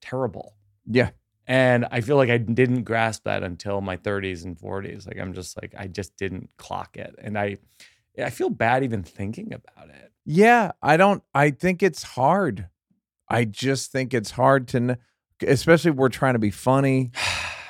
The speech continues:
Speaker 2: We're trying to be clever. We're trying to be energetic. We're trying to be all this stuff.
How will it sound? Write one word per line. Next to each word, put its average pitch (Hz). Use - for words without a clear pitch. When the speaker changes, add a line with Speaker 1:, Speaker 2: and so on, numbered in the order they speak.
Speaker 2:
We're 113
trying 120
to 113
be 101
clever. 127
We're 104
trying 110
to 98
be 98
energetic. 104
We're 107
trying 117
to 110
be 110
all 107
this 101
stuff. 90